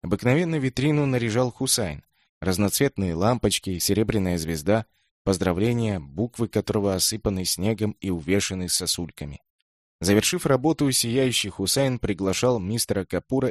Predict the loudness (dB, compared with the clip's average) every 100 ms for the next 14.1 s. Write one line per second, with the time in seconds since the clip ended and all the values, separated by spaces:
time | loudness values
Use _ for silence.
0 | -4 -4 -2 0 0 0 2 2 2 2
1 | 0 -2 -4 -2 -2 0 -2 -2 -2 -2
2 | -2 -4 -4 -4 -6 -14 _ _ _ _
3 | _ -8 0 2 4 6 6 4 2 2
4 | 2 0 0 0 2 4 4 2 0 -2
5 | -2 -2 -4 -2 -2 0 0 0 0 -4
6 | -12 -20 _ _ _ 2 4 2 2 0
7 | 2 4 4 4 2 0 -2 -4 -6 2
8 | 4 4 2 0 2 2 4 4 4 4
9 | 6 8 8 4 0 2 2 2 -2 -16
10 | _ -4 4 6 6 4 2 4 4 4
11 | 4 4 2 -2 -2 0 -2 -8 _ _
12 | _ _ _ 2 4 4 4 2 4 2
13 | 2 2 2 2 2 0 0 0 -2 -8